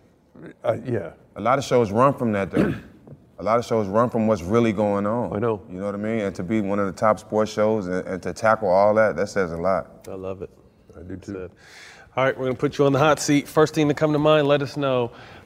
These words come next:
Speaker 3: Five <laughs> best single season teams you've personally seen.
Speaker 1: Five best single season teams.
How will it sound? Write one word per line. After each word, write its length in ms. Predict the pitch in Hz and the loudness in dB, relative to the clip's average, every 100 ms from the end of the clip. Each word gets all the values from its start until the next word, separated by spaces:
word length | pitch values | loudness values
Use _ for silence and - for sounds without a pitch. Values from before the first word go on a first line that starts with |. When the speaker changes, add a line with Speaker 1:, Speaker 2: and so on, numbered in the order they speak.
| - | -4
Speaker 3:
Five 480 | - 147 165 165 131 | 2 4 4 2 -2
<laughs> 0 | |
best 400 | 147 165 160 - | -2 -2 -2 -8
single 340 | 160 165 170 160 | -4 -2 0 -2
season 520 | - 160 160 147 135 | -2 -2 -2 -2 -6
teams 480 | - 151 151 135 110 | -6 -4 -2 -4 -6
you've 440 | 123 160 175 139 | -4 0 0 -2
personally 640 | - 147 147 - 127 120 104 - - - | -6 -6 -6 -6 -6 -6 -10 -18 -20 -20
seen. 460 | - - 117 101 90 - - - - - - - | -12 -4 -4 -4 -8 -14 -20 -20 -20 -20 -20 -20
Speaker 1:
Five 420 | - 127 135 98 | -6 -4 -4 -4
best 320 | 95 101 - | -6 -8 -8
single 380 | - 127 131 104 | -4 -2 4 4
season 540 | 90 - 120 110 98 92 | 4 -2 0 0 -2 -4
teams. 720 | 107 113 117 98 82 76 - | -2 2 2 0 -4 -12 -18